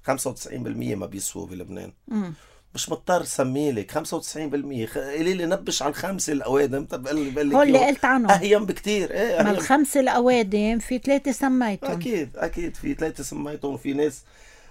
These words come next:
Speaker 1: راحوا وانقتلوا واغتيلوا،
Speaker 2: مم.
Speaker 1: في، في كت-، كت-، كتير ناس، أو بيير جميل.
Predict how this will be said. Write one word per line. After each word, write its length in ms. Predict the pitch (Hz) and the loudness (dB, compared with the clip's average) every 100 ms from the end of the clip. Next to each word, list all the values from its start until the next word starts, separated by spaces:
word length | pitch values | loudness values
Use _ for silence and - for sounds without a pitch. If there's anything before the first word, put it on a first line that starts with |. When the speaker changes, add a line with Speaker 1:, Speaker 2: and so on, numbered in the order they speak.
| - - | -20 -8
Speaker 1:
راحوا 480 | 110 147 175 - 156 | 2 8 8 8 4
وانقتلوا 920 | 143 131 123 120 - - 165 143 135 | 4 4 0 -2 -2 0 2 2 2
واغتيلوا، 720 | 127 110 - 143 151 247 120 226 | 0 -4 0 4 4 4 0 2
Speaker 2:
مم. 400 | 226 220 208 185 | 2 2 0 -4
Speaker 1:
في، 120 | - | -10
في 100 | 175 | -12
كت-، 220 | - 170 | -10 -10
كت-، 340 | - - - | -12 -16 -16
كتير 320 | - - 226 190 | -8 0 2 4
ناس، 240 | 202 208 | 2 2
أو 200 | 156 156 | 0 0
بيير 300 | 131 175 180 | -2 0 0
جميل. 520 | 143 151 160 151 - | -2 -2 -2 -2 -4